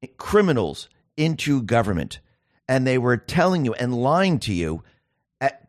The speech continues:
convincing you that the elections were perfect.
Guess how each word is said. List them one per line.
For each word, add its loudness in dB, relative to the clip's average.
convincing 2
you -2
that 0
the -2
elections -2
were 4
perfect. -2